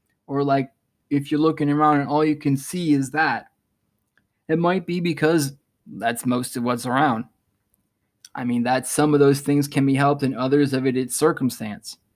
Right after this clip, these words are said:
which some of those things can't be, can be altered, or your outlook about them can be altered depending. Not everything, but some things. So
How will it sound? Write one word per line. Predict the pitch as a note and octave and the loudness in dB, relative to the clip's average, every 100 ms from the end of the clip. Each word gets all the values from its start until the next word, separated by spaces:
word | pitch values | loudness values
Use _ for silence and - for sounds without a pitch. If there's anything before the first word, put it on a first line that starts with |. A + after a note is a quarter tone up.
| _ _ _ _ _ _ _ _ _ _ | _ _ _ _ _ _ _ _ _ _
which | C#3 C3 | -2 -2
some | - D3 C#3+ | 0 2 4
of | C3+ | 4
those | C3+ C3+ | 2 0
things | C3+ C3+ C3+ | -2 -2 -2
can't | - C#3+ C#3 | 0 0 2
be, | C3 C3+ B2+ A#2+ _ _ _ _ _ _ _ _ _ | 4 6 6 2 _ _ _ _ _ _ _ _ _
can | - D#3 C#3+ | 0 4 4
be | D3+ | 4
altered, | C#3 D3+ D#3 F3 E3 | 2 2 2 0 2
or | D3 | 2
your | C#3 C#3+ C#3+ | 2 0 0
outlook | C#3+ E3 F3 C#3+ - | 0 -2 2 0 0
about | B2+ C#3 D#3 | -2 0 0
them | C#3+ C3 | -2 -4
can | C#3+ C3 | -2 -2
be | B2 | -2
altered | B2 A#2+ C3 B2 | -4 -8 -8 -10
depending. | - D#3 C#3 A2 G#2+ _ _ _ _ _ - | -4 -2 -2 -6 -10 _ _ _ _ _ -6
Not | D3 D3+ | -6 0
everything, | D3+ D3 C#3 B2+ B2 | 2 2 0 -2 -4
but | C3+ | -4
some | - D#3 C3 | -4 -4 -4
things. | - - - - _ _ _ _ _ _ _ _ _ _ _ _ _ _ _ _ _ _ _ _ _ _ _ _ _ _ _ _ | -10 -20 -20 -20 _ _ _ _ _ _ _ _ _ _ _ _ _ _ _ _ _ _ _ _ _ _ _ _ _ _ _ _
So | - - - C#3 C3 B2 A#2+ | -18 -12 -8 -4 -2 -2 -4